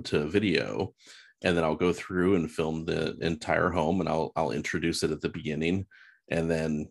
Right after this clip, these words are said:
come home on my computer and edit them down to one minute. And yeah, so, and then I'll put it up every Tuesday and Thursday,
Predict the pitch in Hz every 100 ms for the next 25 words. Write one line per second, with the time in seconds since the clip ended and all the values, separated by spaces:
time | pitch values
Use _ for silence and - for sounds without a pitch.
0 | - - 87 82 82 80 76 80 82 -
1 | 80 82 76 69 80 73 76 76 73 69
2 | 71 69 87 73 50 - - - - _
3 | _ _ _ _ - 80 - - - -
4 | - 90 76 - 87 80 87 87 82 -
5 | 113 92 87 82 78 78 82 78 - 85
6 | 78 80 78 73 73 71 76 - 67 67